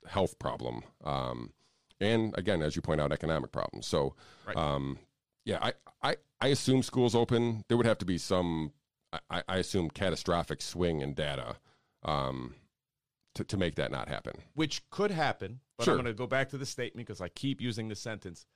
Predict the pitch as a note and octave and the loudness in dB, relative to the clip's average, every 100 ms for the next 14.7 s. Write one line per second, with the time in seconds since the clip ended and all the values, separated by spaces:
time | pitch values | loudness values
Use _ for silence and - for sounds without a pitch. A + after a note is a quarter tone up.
0 | _ G#2+ - - B2 C3 C3 B2 - F#2+ | _ -16 -10 -2 0 0 -4 -6 -6 -4
1 | A2 A#2+ A#2 - - A#2 A2+ G#2+ G2+ - | -2 2 0 -2 -6 -4 -4 -4 -6 -6
2 | G2 F#2+ - F2+ - F2+ - E2+ - - | -6 -6 -6 -12 -10 -12 -10 -6 -6 -8
3 | _ _ _ _ _ _ _ _ - C#3 | _ _ _ _ _ _ _ _ -4 -2
4 | C3 - G#2 G#2 D#2+ G1+ - F2+ G2 E2 | -2 -6 -8 -6 -8 -12 -12 -6 -4 -6
5 | C#2+ _ _ _ _ _ _ - - G2+ | -12 _ _ _ _ _ _ -20 -4 0
6 | F#2+ F#2 F2+ F2+ - _ _ _ _ _ | 2 2 0 -4 -8 _ _ _ _ _
7 | - _ _ _ _ _ _ _ G2 F2+ | -20 _ _ _ _ _ _ _ -10 -8
8 | D#2+ D#2 D#2 E2 D#2 _ - A#2 F2 - | -8 -10 -10 -14 -14 _ 0 2 2 -2
9 | - B2+ B2 A#2+ A#2+ E2 F2+ - - - | 2 4 6 4 2 4 2 0 -4 2
10 | A#2+ A#2 - A#2 - A2 A#2+ C3 C3+ A#2+ | 4 4 0 -4 0 2 4 6 8 6
11 | A#2+ C3 C3 A#2+ - F#2 F2 _ _ _ | 6 6 4 0 2 4 4 _ _ _
12 | _ G#2 D2+ - - A#2+ A#2+ F2 E2+ G#2+ | _ -2 0 -2 2 4 4 4 2 0
13 | - - F2+ E2 D2+ - - _ G#2 F#2+ | -8 0 2 2 -2 -8 -14 _ 0 2
14 | F2+ F2+ G2 E2+ D#2 E2+ | 4 2 2 2 2 0